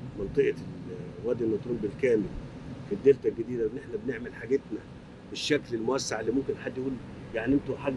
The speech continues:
الطرق اللي انتوا بتعملوه و-، وال-، والمصارف اللي بتعملوها،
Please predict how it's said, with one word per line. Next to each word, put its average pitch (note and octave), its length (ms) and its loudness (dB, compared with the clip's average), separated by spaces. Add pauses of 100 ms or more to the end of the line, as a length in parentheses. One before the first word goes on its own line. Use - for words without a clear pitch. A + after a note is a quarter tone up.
الطرق B2+ 320 0
اللي C3 120 -2
انتوا A#2+ 300 -6
بتعملوه A#2 360 0 (300)
و-، G#2+ 260 0 (640)
وال-، G#2+ 280 0 (100)
والمصارف A#2 460 2
اللي A#2 280 -10
بتعملوها، B2 440 -2